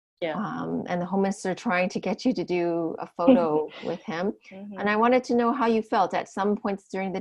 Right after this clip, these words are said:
Speaker 2: day, I observed you felt hopeful, and other times you felt quite sad. Can you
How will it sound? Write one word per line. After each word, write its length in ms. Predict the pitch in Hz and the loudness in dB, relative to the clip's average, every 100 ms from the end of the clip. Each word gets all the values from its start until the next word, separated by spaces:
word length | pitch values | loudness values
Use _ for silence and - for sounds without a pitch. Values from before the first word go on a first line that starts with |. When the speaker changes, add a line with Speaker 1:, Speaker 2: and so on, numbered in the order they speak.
| 185 | -2
Speaker 2:
day, 120 | 180 | 0
I 80 | 170 190 | 0 -2
observed 360 | - 170 170 | -2 -2 -2
you 120 | 175 | -4
felt 260 | 170 165 165 - | -4 -6 -6 -6
hopeful, 440 | 190 - 185 180 170 | -6 -4 -2 0 0
and 140 | - | -4
other 180 | 165 165 | -4 -6
times 320 | - 170 170 | -8 -10 -8
you 80 | 160 - | -8 -8
felt 160 | - | -8
quite 320 | - 180 - | -8 -10 -10
sad. 280 | - 165 165 - - | -6 -4 -4 -6 -6
Can 120 | 202 | -4
you 140 | 208 | -2